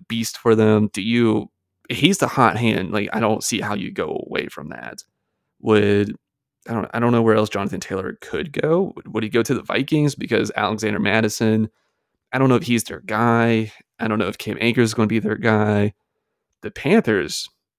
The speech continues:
Carolina Panthers. I don't mean to scare the Miles Sanders owners, uh, Chris, but, um,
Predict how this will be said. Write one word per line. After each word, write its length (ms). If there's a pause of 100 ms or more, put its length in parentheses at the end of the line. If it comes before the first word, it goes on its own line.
(140)
Carolina 340
Panthers. 600
I 100
don't 280
mean 140
to 40
scare 320
the 140
Miles 340
Sanders 540
owners, 540
uh, 220
Chris, 440
but, 220
um, 280